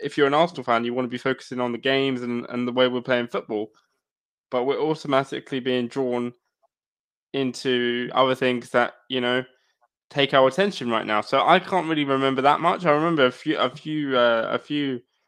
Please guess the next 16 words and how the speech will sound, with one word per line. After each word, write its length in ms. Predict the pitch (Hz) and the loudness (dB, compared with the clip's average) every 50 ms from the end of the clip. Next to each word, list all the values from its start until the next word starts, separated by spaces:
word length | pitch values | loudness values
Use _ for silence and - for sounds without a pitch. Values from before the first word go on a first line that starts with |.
| _ _ | _ _
moments 440 | 110 110 110 110 113 123 123 - - | -4 -2 -2 -2 -2 -4 -6 -4 0
where 140 | 127 117 113 | 0 2 2
we 120 | 110 117 117 | 0 -2 -4
were, 120 | 113 117 - | -4 -6 -6
we 160 | - 123 123 | -4 -2 -2
were 120 | 120 120 117 | 0 0 -2
good 200 | 117 127 123 120 | -2 0 0 0
on 100 | 120 113 | 0 -2
the 60 | 113 | -2
ball. 260 | 101 143 156 160 151 139 | -2 -2 -2 0 0 0
We 120 | 131 120 | -2 0
were 240 | 117 117 113 113 110 - - _ _ _ - - - - _ _ - | 0 0 0 -2 -4 -6 -12 _ _ _ -20 -20 -20 -20 _ _ 0
getting 200 | 127 120 120 120 | 2 2 2 0
the 60 | 117 | -4
ball 220 | 113 - 143 147 | -6 -6 -6 -6
around. 520 | 143 135 135 135 135 135 135 139 135 135 | -2 0 2 2 4 4 2 0 -2 -6